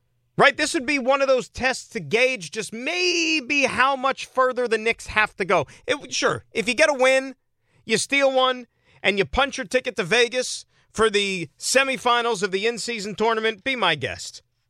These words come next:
You know, kill two birds with one stone. To me, though, it was more important just about seeing where this team was.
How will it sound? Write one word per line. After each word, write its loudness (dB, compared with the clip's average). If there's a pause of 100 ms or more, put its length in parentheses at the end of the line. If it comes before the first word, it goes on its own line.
(100)
You 2
know, 4
kill 2
two -6
birds 2
with -6
one -4
stone. -2 (300)
To 2
me, 0
though, 2
it -2
was -6
more 0
important -2 (460)
just 0
about 2
seeing -2
where 2
this -4
team -4
was. -2